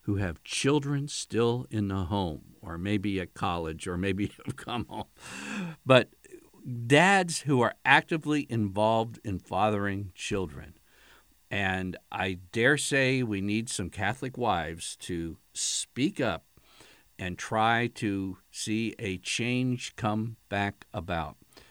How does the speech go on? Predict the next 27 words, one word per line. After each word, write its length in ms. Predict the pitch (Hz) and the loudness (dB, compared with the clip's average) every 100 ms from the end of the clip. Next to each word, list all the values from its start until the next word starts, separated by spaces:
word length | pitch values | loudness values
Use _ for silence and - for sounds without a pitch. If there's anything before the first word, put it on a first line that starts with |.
| _ | _
And 180 | - 95 | -6 -6
if 120 | 90 | -2
you 120 | 143 | 0
have 220 | 165 151 | 2 0
any 220 | 143 143 139 | 0 0 2
ideas 600 | 131 123 123 131 135 131 | 0 0 0 2 2 0
on 200 | 123 120 | 0 0
this, 400 | 120 117 117 107 | -2 -2 -4 -4
any 320 | 107 107 110 | -2 0 2
insight 540 | 135 135 - 123 120 | 2 0 0 0 2
on 220 | 117 117 | 0 0
this, 260 | 113 110 - | -2 -4 -4
any 300 | 104 107 92 | -4 -2 -2
passion 600 | - 131 135 131 139 127 | -2 2 2 2 -2 -4
for 220 | 131 127 | -4 -4
this, 360 | 117 120 117 - - - - | 0 0 -2 -6 -14 -20 -10
I 120 | 117 127 | 2 6
would 160 | 117 | 6
urge 360 | 107 139 180 120 | 6 6 6 2
you 140 | 98 | 0
to 80 | 107 | 0
begin 400 | 104 113 123 120 | 0 0 0 -2
praying 340 | - 143 147 | 0 0 0
for 240 | 135 95 78 | -2 -4 -6
'em. 140 | 82 | -4
If, 260 | 95 - - | -6 -8 -10
if, 320 | 110 95 - | -6 -4 -6